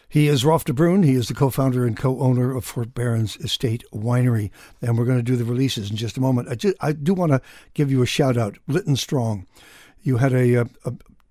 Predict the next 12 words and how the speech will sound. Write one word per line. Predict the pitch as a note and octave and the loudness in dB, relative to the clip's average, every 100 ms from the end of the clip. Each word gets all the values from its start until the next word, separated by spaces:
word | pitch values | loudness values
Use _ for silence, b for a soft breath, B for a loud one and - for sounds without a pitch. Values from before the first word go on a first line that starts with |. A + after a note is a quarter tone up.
| - | -16
terrible | - - E3+ D3+ B2+ A#2 | -10 -2 2 2 2 -2
fire | C3 D3 C3 A2 A2 | -4 -2 0 -2 -4
in | B2+ A2+ | -4 -4
the | |
village | G#2+ C#3+ D3 A2 | 0 0 2 0
of | A2 A#2 | -2 -6
Lytton. | C3 B2+ A2+ | -4 -4 -4
It | C3 | -6
destroyed | A2+ - D3+ C#3 A2 | -10 -6 -2 -2 0
most | C3 C3 C3 | 0 -2 -4
of | |
it. | G2+ | -8